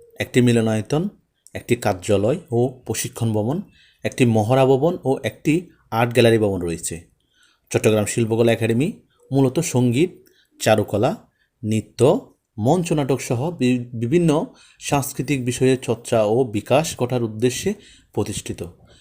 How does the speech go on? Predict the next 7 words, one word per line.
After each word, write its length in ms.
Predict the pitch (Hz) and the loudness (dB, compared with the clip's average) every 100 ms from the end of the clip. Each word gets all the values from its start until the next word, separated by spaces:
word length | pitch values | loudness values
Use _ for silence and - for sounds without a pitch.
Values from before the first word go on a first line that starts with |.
| _ _ - | _ _ 4
এই 160 | 208 | 6
একাডেমি 420 | 185 143 143 143 | 8 6 2 0
জেলাভিত্তিক 880 | 131 131 135 139 143 143 175 180 - _ _ _ _ | -2 2 2 4 0 0 0 0 -6 _ _ _ _
প্রাতিষ্ঠানিক 500 | 113 127 - 143 139 | -2 0 0 0 2
কর্মসূচি, 840 | 127 123 123 127 - 156 170 170 _ _ - | 2 4 0 -4 0 0 0 -4 _ _ -6
প্রশিক্ষণ 500 | 123 139 - 143 135 | -4 -4 0 0 2
কার্যক্রম, 640 | 135 123 135 - 147 180 | 0 2 0 2 2 0